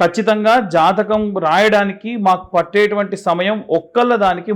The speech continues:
మూడు నుంచి నాలుగు గంటలు. ఇప్పటికే ఎవరో ఒకళ్ళు వచ్చి ఉంటారు కాబట్టి వాళ్ళది రాస్తూ ఉంటాం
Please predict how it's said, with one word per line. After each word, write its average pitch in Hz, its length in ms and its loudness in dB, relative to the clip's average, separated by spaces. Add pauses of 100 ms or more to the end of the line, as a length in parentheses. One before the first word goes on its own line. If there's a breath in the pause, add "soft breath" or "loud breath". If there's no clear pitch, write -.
మూడు 202 200 0
నుంచి 202 240 -6
నాలుగు 160 240 -2
గంటలు. 135 280 -6 (440 soft breath)
ఇప్పటికే 214 440 0 (100)
ఎవరో 202 260 2
ఒకళ్ళు 208 280 0
వచ్చి 190 220 -6
ఉంటారు 202 360 0
కాబట్టి 214 420 0 (200)
వాళ్ళది 190 360 2
రాస్తూ 170 380 -2
ఉంటాం 196 260 0